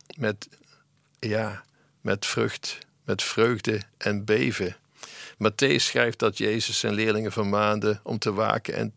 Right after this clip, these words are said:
te bidden, opdat ze niet in bekoring zouden raken.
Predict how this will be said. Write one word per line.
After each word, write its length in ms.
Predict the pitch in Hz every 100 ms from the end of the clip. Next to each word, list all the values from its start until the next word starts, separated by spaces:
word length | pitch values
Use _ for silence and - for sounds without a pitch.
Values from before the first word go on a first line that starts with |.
| _
te 120 | 113
bidden, 360 | 104 98 101 101 - - -
opdat 300 | 117 107 107
ze 140 | -
niet 340 | 104 104 - - _
in 180 | - 113
bekoring 600 | 101 - - 160 160 110
zouden 360 | - 85 87 92
raken. 500 | 92 92 90 -